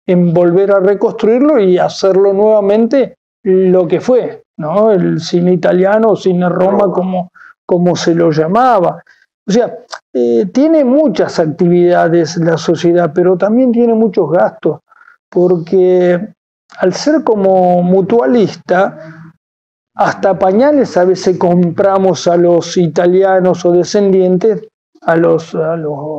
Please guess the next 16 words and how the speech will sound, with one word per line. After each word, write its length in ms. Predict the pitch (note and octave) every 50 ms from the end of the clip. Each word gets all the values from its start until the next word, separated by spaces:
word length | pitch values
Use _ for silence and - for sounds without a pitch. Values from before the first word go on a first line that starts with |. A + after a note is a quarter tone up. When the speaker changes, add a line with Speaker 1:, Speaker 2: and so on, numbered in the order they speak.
| D3 E3 E3
Speaker 1:
ancianos, 720 | D#3 E3 C#3+ - - G#3+ A#3 A3+ A#3 A3 G3 F#3 F3 D3+
digamos, 560 | D#3 E3+ F3 F#3 F#3 F#3 F#3 G3+ A3+ B3 A#3+ B3 _ _ _ _ _ _
que 120 | - -
usan 360 | F3 F#3 F3 F3 G3+ F#3+ F#3 E3+
pañales, 580 | F#3 F#3+ G#3+ C4 D#4 E4+ D4+ B3 - - - -
también 460 | - - A3+ C4 C#4+ D4 C4+ A#3 G3+
se 280 | - - - G3+ G3+
le 180 | F#3+ G3 G3+ G#3+
compra, 880 | G#3 - A#3 D#4 C#4+ A3+ G3+ F3+ F3+ F3 F3 F3 F3 F3 F3 F#3 F#3 F#3
eh, 140 | F#3 F#3 F#3+
muchas 440 | F#3+ G3+ A#3 C#4 C4+ - C4 G3+ E3+
veces 360 | B3 B3+ A3 - B3 G#3+ E3+
se 100 | E3+ G#3
ha 100 | B3+ E4
hecho, 320 | E4 A#3 - - F3+ F3
¿no? 160 | G3+ B3+ D4